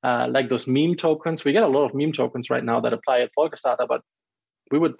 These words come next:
we would never help them raise funds because they usually have some silly mechanics, right? Like, um,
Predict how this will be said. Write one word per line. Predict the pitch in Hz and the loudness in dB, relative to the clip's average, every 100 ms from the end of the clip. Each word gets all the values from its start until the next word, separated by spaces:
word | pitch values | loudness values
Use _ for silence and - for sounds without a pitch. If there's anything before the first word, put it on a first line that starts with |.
| - | -2
we | 156 | 0
would | 151 | 2
never | 151 160 | 2 2
help | 135 143 135 | 2 0 0
them | 135 | 0
raise | 131 127 | 0 0
funds | - 240 160 143 | 0 0 0 -4
because | - 143 147 131 | -4 -2 0 2
they | 139 | 0
usually | 139 147 175 180 160 | 2 0 0 2 2
have | 135 139 147 | 0 -2 -4
some | - 147 139 135 127 123 - _ - - _ _ _ _ _ | -4 -4 -2 -2 -2 -4 -8 _ -20 -20 _ _ _ _ _
silly | - - 196 202 202 | -12 -2 2 4 4
mechanics, | 160 151 - 139 120 - - - | 4 0 -2 0 0 -2 -10 -6
right? | 131 127 139 135 | 0 2 2 0
Like, | 123 127 - | 0 0 0
um, | 127 120 120 123 | 0 2 0 -2